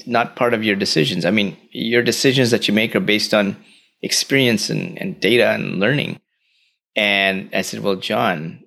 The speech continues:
one of the four types of intuition is actually called experiential intuition." And it does take into account, like, when you're born with intuition, you've got all these experiences over time that are being put in the subconscious area of your brain.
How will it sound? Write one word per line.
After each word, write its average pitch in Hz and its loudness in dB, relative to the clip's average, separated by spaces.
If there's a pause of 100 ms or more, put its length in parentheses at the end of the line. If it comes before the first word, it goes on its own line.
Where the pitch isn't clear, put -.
one 110 0
of 117 0
the 107 -4
four 104 0
types - -2
of 95 -2
intuition 82 -4 (220)
is - -6
actually - -2
called 98 2
experiential 123 2
intuition." - -6 (800)
And 92 0
it 98 -2
does 117 0
take - -4
into 87 -6
account, 69 -6
like, 92 -6
when 95 2
you're 90 2
born 101 2
with 95 2
intuition, 90 0
you've 76 -2
got 76 2
all 85 2
these 110 0
experiences 107 0
over 87 0
time 87 -2
that 85 2
are 90 -2
being 107 -2
put 110 0
in 87 -2
the 78 -2
subconscious - 0
area 62 2
of 76 -2
your - 2
brain. 85 0